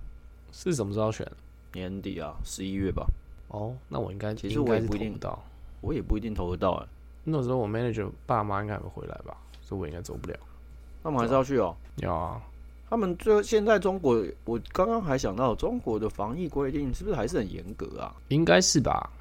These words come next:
Speaker 2: 他没有要降，
Speaker 1: 就他们还是清零啊。
Speaker 2: 对不对？他没有要降，他都没有让外国人来欸。
Speaker 1: 他们的
Speaker 2: 你说要清零吧？
Speaker 1: 哦，对，他们要，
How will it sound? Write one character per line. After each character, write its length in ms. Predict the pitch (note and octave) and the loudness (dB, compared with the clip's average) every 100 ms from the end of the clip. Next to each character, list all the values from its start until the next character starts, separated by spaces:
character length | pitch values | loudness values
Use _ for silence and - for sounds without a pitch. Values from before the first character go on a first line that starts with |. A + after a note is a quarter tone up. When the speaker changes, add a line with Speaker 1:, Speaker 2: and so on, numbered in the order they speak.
| - - | -18 -2
Speaker 2:
他 100 | - | 8
没 60 | E3+ | 12
有 0 | |
要 0 | |
降， 0 | |
Speaker 1:
就 0 | |
他 100 | G3+ | 12
们 80 | |
还 140 | - F#3 | 12 10
是 160 | F3 | 8
清 260 | D#3+ - D#3 | 8 8 8
零 140 | B2 | 8
啊。 240 | G2+ G2+ G#2 | 6 6 4
Speaker 2:
对 60 | |
不 20 | A2 | 0
对？ 60 | - - - - - | -8 -12 -14 -16 -14
他 160 | - F#3+ | -6 -2
没 100 | F3 | 0
有 100 | B2 | 2
要 160 | A#2+ B2+ | 2 0
降， 280 | - B2+ E2 - | 0 0 0 -4
他 120 | - | -2
都 80 | E3+ | -2
没 100 | D#3+ | 0
有 140 | B2+ | 0
让 120 | C3 C#3 | 0 2
外 160 | C3 | 0
国 200 | - F2 | 0 -4
人 100 | F2 | -6
来 80 | E2+ | -8
欸。 340 | - - G1+ - - - - | -10 -12 -12 -14 -18 -16 4
Speaker 1:
他 100 | F#3 | 6
们 160 | G3+ C#3 | 8 10
的 400 | C3 B2 A#2+ A#2 - - - | 10 10 6 4 -6 -20 -12
Speaker 2:
你 160 | G#2+ G2+ | -6 -2
说 120 | B2+ | 2
要 280 | D3 E3 A#2 | 10 12 12
清 240 | - A2 | 8 2
零 180 | F#2+ B1 | 0 -2
吧？ 180 | A#1+ - - - - - - | -4 -6 -10 -18 -18 -18 -2
Speaker 1:
哦， 140 | - C#3+ | 8 10
对， 160 | C#3+ | 12
他 100 | C#3 | 12
们 100 | D3+ | 10
要， 80 | B2+ | 10